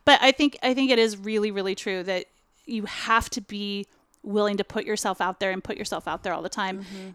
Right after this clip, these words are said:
Speaker 1: And it has to come back to something you truly love. And,
Speaker 2: Yeah.
Speaker 1: and for me, it just is. Like, to this point now, it's in my D N A. I
Speaker 2: Yeah.
Speaker 1: have a full, clear vision of where I'm gonna be,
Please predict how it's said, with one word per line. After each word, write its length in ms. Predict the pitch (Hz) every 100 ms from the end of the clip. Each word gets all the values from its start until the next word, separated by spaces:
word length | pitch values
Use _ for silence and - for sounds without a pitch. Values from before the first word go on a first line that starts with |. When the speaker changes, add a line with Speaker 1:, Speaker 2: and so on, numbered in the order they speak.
| -
Speaker 1:
And 260 | 247 240 - _ -
it 100 | 254
has 180 | 277 294
to 60 | 320
come 200 | 285 233
back 180 | -
to 100 | -
something 320 | 247 214 196 196
you 140 | 190
truly 340 | 185 185 165
love. 440 | 165 - - - -
And, 160 | 208 196
Speaker 2:
Yeah. 140 | 170
Speaker 1:
and 300 | 214 202 190 - _
for 200 | - 226
me, 440 | 208 208 220 220 220 _ _ _ _ _ -
it 140 | 208
just 280 | - 214 - -
is. 480 | 233 254 - -
Like, 180 | 214 208
to 100 | -
this 160 | 208 240
point 240 | - 247
now, 140 | 208 202
it's 140 | 202 -
in 220 | 220 214
my 160 | 214 208
D 180 | 202 202
N 80 | 196
A. 400 | 226 180 175 190 -
I 80 | 214
Speaker 2:
Yeah. 60 |
Speaker 1:
have 160 | 226 208
a 40 |
full, 880 | 208 - - 240 233 233 226 220 - - _ _ _
clear 440 | - 254 233 226
vision 580 | 208 208 202 208 196 190 -
of 300 | 196 190 185
where 260 | 185 190 185
I'm 200 | 190 185
gonna 200 | 190 180
be, 400 | 190 190 190